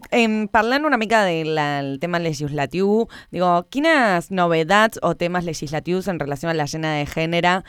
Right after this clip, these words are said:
estan aquí present a, a Catalunya? Què et semblen i són prin-, i, digo,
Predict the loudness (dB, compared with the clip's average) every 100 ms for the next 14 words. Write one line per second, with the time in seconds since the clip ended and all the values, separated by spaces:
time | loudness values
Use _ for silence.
0 | -16 -12 -10 -6 -6 -6 -6 -8 -6 -6
1 | -4 -2 -2 -2 -4 -4 -4 -2 0 2
2 | 4 2 2 2 2 -4 -16 -4 -2 -2
3 | 0 2 2 2 2 2 -2 -4 -4 -4
4 | -8 -10 -12 -10 -8 -6 -4 -4